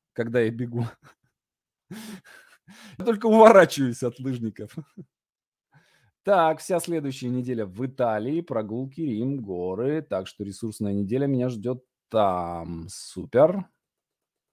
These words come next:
Да,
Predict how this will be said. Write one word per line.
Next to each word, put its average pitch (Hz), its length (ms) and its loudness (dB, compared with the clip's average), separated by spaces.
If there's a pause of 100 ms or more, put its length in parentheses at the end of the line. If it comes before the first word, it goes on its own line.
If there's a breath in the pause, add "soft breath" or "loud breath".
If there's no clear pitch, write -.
(2250)
Да, 220 500 6